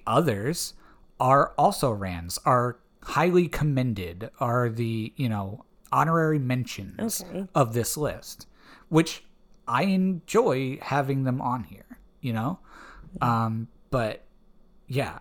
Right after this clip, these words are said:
Speaker 1: I, I just, I don't know. I, I agree with you that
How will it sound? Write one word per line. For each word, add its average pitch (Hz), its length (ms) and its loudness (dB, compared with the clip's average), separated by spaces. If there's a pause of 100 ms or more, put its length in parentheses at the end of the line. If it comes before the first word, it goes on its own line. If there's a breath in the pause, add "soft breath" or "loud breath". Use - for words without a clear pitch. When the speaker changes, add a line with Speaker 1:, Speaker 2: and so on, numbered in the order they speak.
Speaker 1:
I, 127 60 0
I 131 360 -6
just, - 520 -8 (920 loud breath)
I 123 60 -4
don't 117 140 0
know. 90 260 -6
I, 147 200 0
I 139 120 -2
agree 123 420 0
with 170 220 2
you 180 120 4
that 127 280 -4